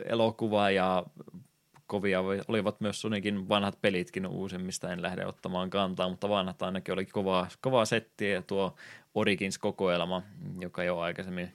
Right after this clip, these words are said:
kerrottiin, että semmoinen olisi tulossa, niin sekin sai nyt sitten päivämäärän, että milloinka tämä olisi tulossa, ja kahdeskymmeneskolmas päivä kesäkuuta, eli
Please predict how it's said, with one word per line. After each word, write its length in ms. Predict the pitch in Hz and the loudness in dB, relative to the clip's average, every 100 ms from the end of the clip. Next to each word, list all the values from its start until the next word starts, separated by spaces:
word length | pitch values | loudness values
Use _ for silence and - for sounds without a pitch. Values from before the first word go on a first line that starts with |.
| - | 0
kerrottiin, 480 | 143 123 - - 104 | 2 2 -2 -4 -4
että 140 | 107 | -4
semmoinen 320 | 107 98 98 | -2 -2 0
olisi 160 | 98 - | -2 -2
tulossa, 420 | 92 92 92 95 | 0 0 0 -4
niin 160 | 90 90 | -6 -4
sekin 320 | 90 90 90 | -4 -4 -2
sai 200 | 92 90 | -2 -2
nyt 140 | 92 | -4
sitten 400 | 90 - - 92 - - - - _ _ | -10 -6 -6 -6 -10 -20 -20 -20 _ _
päivämäärän, 760 | 123 131 113 113 107 104 101 98 95 | 4 6 4 6 6 6 4 0 -4
että 220 | 92 - 95 | -12 -8 -6
milloinka 440 | 95 92 92 92 | -2 -2 -4 -4
tämä 200 | 92 87 | -2 0
olisi 260 | 87 92 92 | 0 -2 -2
tulossa, 560 | 95 92 85 87 92 | -2 0 0 -2 -2
ja 100 | 87 | -2
kahdeskymmeneskolmas 720 | - 117 - 101 98 92 90 | 0 -2 -2 -4 -2 -2 -2
päivä 220 | - 90 90 _ | -2 -2 -2 _
kesäkuuta, 760 | 92 90 87 - 90 87 87 | -2 0 -2 -4 -4 -4 -4
eli 80 | - | -8